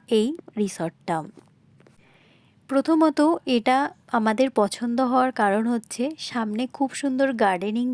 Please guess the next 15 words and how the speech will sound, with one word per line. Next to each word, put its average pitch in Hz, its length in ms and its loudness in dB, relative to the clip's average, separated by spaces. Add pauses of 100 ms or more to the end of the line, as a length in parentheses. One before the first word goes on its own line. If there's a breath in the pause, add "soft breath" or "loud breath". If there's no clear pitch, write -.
ছিল, 240 180 -4 (800 loud breath)
যেটা 277 200 4 (120)
সন্ধে 247 340 2 (120)
কাটানোর 240 480 0
জন্য 247 180 0 (220)
বেশ 214 200 4 (140)
ভালো। 240 200 2 (680 loud breath)
আর 202 120 0 (220)
এটা 233 160 0 (100)
হচ্ছে - 340 -2 (180)
রুম, 233 200 0 (560 soft breath)
রুম 294 260 2 (160)
থেকে 302 260 0 (540)
বেরিয়ে 240 440 2 (120)
ব্যালকনি। 214 520 0